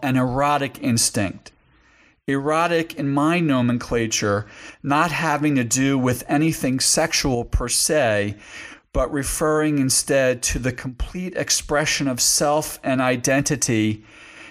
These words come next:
in a relationship that is independent of the motive to secure the other's approval or love.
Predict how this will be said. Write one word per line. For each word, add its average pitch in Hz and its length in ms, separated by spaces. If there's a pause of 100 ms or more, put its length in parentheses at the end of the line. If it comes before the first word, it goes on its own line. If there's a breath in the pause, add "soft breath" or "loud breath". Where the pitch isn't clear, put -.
(160 loud breath)
in 170 200
a 170 60
relationship 135 1120 (600 loud breath)
that 127 260
is 139 300
independent 156 1160 (260)
of 127 180
the 131 100
motive 139 500
to - 160
secure 147 720
the 131 240
other's 127 460
approval 123 1000 (580 loud breath)
or 120 200
love. 107 600